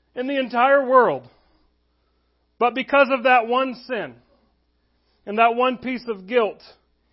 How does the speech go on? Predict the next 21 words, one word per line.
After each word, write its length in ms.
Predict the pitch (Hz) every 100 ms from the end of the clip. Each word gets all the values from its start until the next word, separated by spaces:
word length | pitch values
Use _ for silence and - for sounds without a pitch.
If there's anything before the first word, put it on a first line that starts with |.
| _ _ -
in 120 | 240
a 120 | 240
liberated, 680 | 233 269 269 262 254 226 220 175 -
free, 460 | 269 277 220 - _ _ -
worldwide 840 | 175 269 269 254 196 226 233 226
world, 420 | 196 202 214 185 165
they 220 | 226 262
f-, 260 | - 208 - -
feel 220 | 262 262
compelled 580 | - 214 196 254 240 185
by 180 | 208 208
that 240 | 220 233 - -
sin 340 | 247 220 180 - _ _ _
to 160 | 202
hide. 420 | 175 196 180 139 - _ _ _ _ _ _ _ _ _ _ _ _ _ _ _
They 160 | 208
weren't 360 | 240 247 233 - _ _
free 260 | 240 254 233
in 140 | 190
that 180 | 190 185
moment. 440 | 190 202 196 156